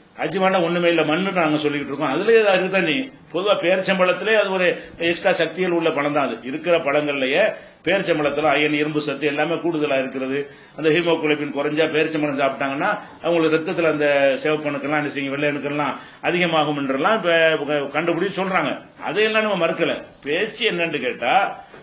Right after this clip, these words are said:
விஷம் ஒண்ணும் செய்யாது, இதான் அடிப்படை. விஷம் ஒண்ணும் செய்யாதுன்னு சொன்னா,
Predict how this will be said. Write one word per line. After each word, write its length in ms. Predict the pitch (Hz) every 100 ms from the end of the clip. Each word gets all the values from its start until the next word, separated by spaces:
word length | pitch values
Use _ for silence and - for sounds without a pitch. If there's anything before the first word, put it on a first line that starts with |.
| - -
விஷம் 440 | 117 156 160 220 175
ஒண்ணும் 280 | 196 214 185
செய்யாது, 440 | 160 165 156 117 - - _ -
இதான் 140 | 156
அடிப்படை. 320 | 151 143 131 117 - - - - _
விஷம் 340 | 139 185 240 180
ஒண்ணும் 280 | 214 262
செய்யாதுன்னு 420 | 202 185 151 147 135
சொன்னா, 540 | 123 123 147 175 160